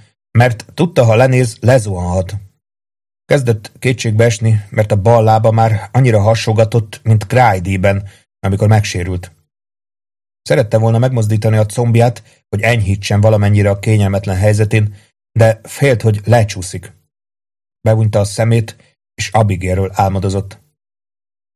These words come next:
Visszaemlékezett arra, amikor utolsó éjjel egymás mellett ültek a kertben,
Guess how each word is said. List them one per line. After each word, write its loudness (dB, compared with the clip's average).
Visszaemlékezett 0
arra, 2
amikor -2
utolsó 0
éjjel 2
egymás -2
mellett -4
ültek 0
a -2
kertben, 0